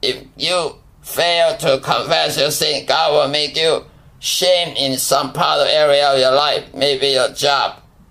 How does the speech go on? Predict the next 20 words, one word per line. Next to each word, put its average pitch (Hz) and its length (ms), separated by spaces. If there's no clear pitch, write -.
maybe 143 300
a 131 160
family 139 680
relationship. 135 840
You 131 180
will 139 140
have 139 220
a 123 140
shame 147 540
or 104 140
sorrow 143 760
that - 200
come 156 260
to 156 80
you. 139 220
You 135 140
will 147 140
have 135 280
a 110 140
trial, 131 680